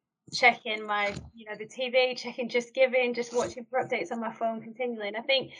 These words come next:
it definitely was at a time where you just needed some hope in general, of course.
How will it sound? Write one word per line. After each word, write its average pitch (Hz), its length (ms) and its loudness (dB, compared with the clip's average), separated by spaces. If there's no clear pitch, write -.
it - 220 0
definitely 320 400 4
was 254 300 10
at 220 200 2
a - 60 -18
time 233 260 2
where 208 140 0
you 214 220 -6
just 220 240 -10
needed 214 360 -4
some 220 480 -6
hope 240 360 4
in 233 120 2
general, 240 480 6
of 285 140 4
course. 302 300 6